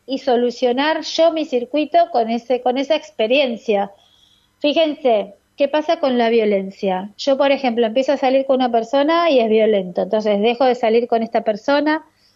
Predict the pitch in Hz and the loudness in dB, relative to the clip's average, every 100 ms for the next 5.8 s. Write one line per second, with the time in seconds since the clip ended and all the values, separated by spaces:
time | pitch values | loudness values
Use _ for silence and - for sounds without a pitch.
0 | _ _ 277 302 285 294 277 269 233 233 | _ _ -2 0 0 0 0 0 -2 -2
1 | 220 277 277 285 247 226 214 208 240 240 | -2 -4 -2 -2 0 2 2 2 0 -2
2 | 240 226 214 214 208 202 214 196 190 202 | -2 -4 -2 -2 0 0 -2 -2 -4 -4
3 | - 214 190 190 196 190 185 180 175 180 | 0 2 2 2 0 0 0 0 2 0
4 | 175 175 - 202 190 180 180 175 180 190 | -6 -14 -10 -2 2 2 2 0 0 0
5 | - 226 196 185 175 226 277 | 2 2 2 0 0 0 0